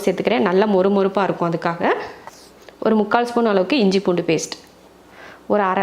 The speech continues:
லெமன் புளிஞ்சிடலாம். இது கூட தேவையான உப்பு.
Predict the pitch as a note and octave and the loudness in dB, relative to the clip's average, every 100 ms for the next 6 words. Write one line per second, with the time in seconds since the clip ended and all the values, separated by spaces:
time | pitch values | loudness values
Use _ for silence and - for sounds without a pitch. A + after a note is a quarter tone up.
0 | G3 F#3+ G#3 G3 F#3+ F#3 F#3 F3 - F#3 | 0 0 0 2 2 2 0 -2 2 4
1 | D4 - - - - - - - - - | 2 -2 -16 -20 -20 -20 -20 -20 -20 -20
2 | - - - - - - - - - - | -20 -20 -20 -20 -20 -20 -20 -20 -20 -20
3 | - - - - - - - - - - | -20 -20 -20 -20 -20 -20 -20 -20 -20 -20
4 | - - - - - - G3 F#3+ F3+ G3 | -20 -20 -20 -20 -6 0 2 4 4 2
5 | A#4+ A3 - - | 2 2 -2 -6